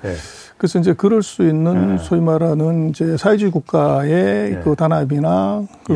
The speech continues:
Speaker 1: 예.
Speaker 2: 동맹
Speaker 1: 예.
Speaker 2: 이런 것들이 생기게
Speaker 1: 음.
Speaker 2: 되면 이건 굉장히 미국으로서는
Speaker 1: 그렇지.
Speaker 2: 나쁜 시그널이 나오죠.
Speaker 1: 중국과 러시아가 서로 힘을 합치는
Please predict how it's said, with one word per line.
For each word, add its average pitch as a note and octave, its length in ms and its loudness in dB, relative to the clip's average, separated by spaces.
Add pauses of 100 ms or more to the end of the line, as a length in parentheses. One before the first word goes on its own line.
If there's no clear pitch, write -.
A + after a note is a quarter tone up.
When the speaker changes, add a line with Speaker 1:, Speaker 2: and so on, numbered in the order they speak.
Speaker 1:
예. C#3+ 60 -4
Speaker 2:
동맹 D3+ 380 0 (340)
Speaker 1:
예. F#2 60 -12 (400)
Speaker 2:
이런 G#3 200 6
것들이 D#3+ 280 2
생기게 E3+ 400 2
Speaker 1:
음. C3+ 40 4
Speaker 2:
되면 D3+ 360 2
이건 D3 180 2
굉장히 D#3+ 680 2
미국으로서는 E3 440 2
Speaker 1:
그렇지. - 0 -
Speaker 2:
나쁜 E3 300 2
시그널이 G3+ 340 2
나오죠. C3 560 -4 (100)
Speaker 1:
중국과 C#3 380 2
러시아가 A#2 500 2
서로 C3+ 200 2
힘을 F3 280 2
합치는 B2 500 -2